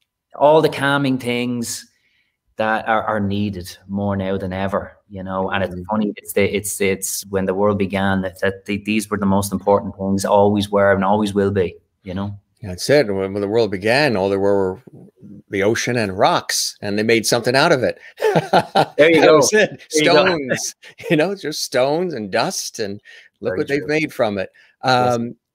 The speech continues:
Speaker 2: you, uh, wanted to play something for us too. I know a lot of folks are asking. You wanted to play f-, something for us, uh, while you're there as well, my friend?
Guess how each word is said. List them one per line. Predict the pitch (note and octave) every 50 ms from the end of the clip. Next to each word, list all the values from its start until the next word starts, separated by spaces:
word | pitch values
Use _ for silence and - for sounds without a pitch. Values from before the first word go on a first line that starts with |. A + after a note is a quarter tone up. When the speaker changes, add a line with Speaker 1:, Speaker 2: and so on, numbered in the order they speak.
| _ _ -
Speaker 2:
you, | C3 C3+ D3 D#3+ E3 D#3+ D#3 D#3 D#3
uh, | D3+ C#3+ C#3
wanted | C#3 D3+ E3+ G3 G#3+ G3+
to | - E3
play | - - F#3 G3 A3
something | G#3+ - A3 F#3 D3+ - C#3+ C3 A2+
for | - C3+ B2+ B2 A#2+
us | A2 -
too. | - C3+ A2+
I |
know | G2+ F#2+ F#2+
a |
lot | F#2+ F#2 F2+
of | F2+ -
folks | - G2+ F2 F2 - F#2
are | F2 F2+
asking. | F2+ F#2+ G2 - - - F#2
You | F2+
wanted | G2+ A2 A2 G2+
to | G2
play | - - A#2 A2+ A#2+
f-, | A#2 - - -
something | - - B2 A#2 A2+ B2 A#2+ A#2+ A2
for | - B2 B2 B2 B2
us, | B2 A#2+ - - -
uh, | B2 A#2+ A#2
while | A#2 A#2+ A#2+ A#2+
you're | A#2 B2 A#2+
there | B2 A#2+ A#2+ A#2+
as | A#2 A#2 B2
well, | A#2+ B2 B2+
my | C3 C3 C3
friend? | - - C3+ C#3 C#3+ D3+ D3+